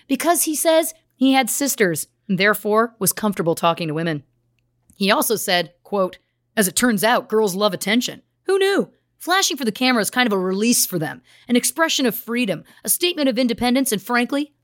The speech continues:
a matter of pride." He's failing to add, in any of that,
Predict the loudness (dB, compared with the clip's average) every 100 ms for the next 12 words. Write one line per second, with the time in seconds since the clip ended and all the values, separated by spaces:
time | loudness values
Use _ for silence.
0 | -6 -2 0 0 -2 -4 -6 -6 -4 -6
1 | -8 -14 _ _ -20 -4 -2 0 0 2
2 | 4 0 0 -2 0 -4 -10 _ -10 -2
3 | 2 2 0 -4 -4